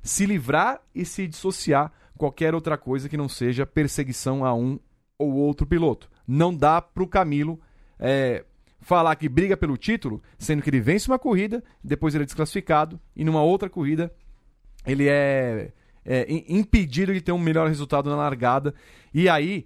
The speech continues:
se a che-, se a Ipiranga chegar no final do ano, Ipiranga patrocinadora dele, fala assim, "Olha, eu não vejo mais sentido ficar aqui nessa categoria",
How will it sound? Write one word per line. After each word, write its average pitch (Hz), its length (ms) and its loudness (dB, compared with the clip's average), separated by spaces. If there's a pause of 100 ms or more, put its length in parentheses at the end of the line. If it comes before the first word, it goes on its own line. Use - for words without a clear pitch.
(140)
se - 120 -4
a 151 40 2
che-, - 260 -6
se - 120 -4
a 170 40 2
Ipiranga 143 400 2
chegar 131 300 -2
no 127 80 -2
final 131 240 -2
do 120 180 0
ano, 107 240 0 (100)
Ipiranga 117 480 -2
patrocinadora 117 720 -4
dele, 110 200 -6
fala 123 120 -8
assim, 110 280 -10
"Olha, 110 320 -2 (320)
eu 143 60 -6
não 185 200 4
vejo 139 320 0
mais 135 200 -4
sentido 123 380 -6
ficar 120 280 -4
aqui 120 200 -6
nessa 113 220 -8
categoria", 113 540 -4